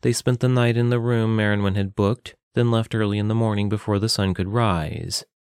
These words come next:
They went straight to the docks to grab a ship headed for Chester, where Saladia said she would meet him. The journey was smooth and uneventful, although Marin always got seasick for the first quarter of the trip.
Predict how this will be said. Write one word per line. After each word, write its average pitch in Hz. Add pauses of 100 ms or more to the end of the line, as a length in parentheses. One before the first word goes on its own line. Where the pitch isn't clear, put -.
(300)
They 139
went 117
straight 104
to 101
the 92
docks 101
to 135
grab 123
a 127
ship -
headed 123
for 135
Chester, 110
where 113
Saladia 117
said 104
she -
would 120
meet 127
him. - (760)
The 135
journey 120
was 117
smooth 104
and 104
uneventful, 95 (120)
although 92
Marin 87
always 87
got 82
seasick 92
for -
the 101
first 95
quarter 90
of 95
the -
trip. 95